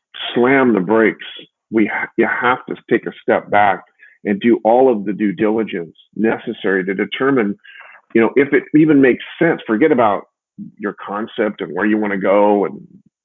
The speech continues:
hours of operation, all the things that are in your head right now. It's like, "Okay, what really makes sense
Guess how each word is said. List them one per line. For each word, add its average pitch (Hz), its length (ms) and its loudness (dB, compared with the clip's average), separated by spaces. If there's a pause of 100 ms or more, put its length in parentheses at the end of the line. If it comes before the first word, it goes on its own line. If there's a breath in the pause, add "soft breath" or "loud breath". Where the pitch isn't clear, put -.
(380)
hours 101 400 2
of 98 80 -4
operation, 101 480 -2
all 117 160 4
the 139 80 -2
things 135 180 2
that 107 120 2
are 98 120 -2 (320 loud breath)
in 135 140 4
your 143 160 4
head 123 240 2
right 95 200 -2
now. 85 280 -12 (500 soft breath)
It's - 260 -12
like, 104 260 -2
"Okay, 110 260 -2
what 110 380 0
really 127 260 4
makes 107 340 0
sense 95 280 -6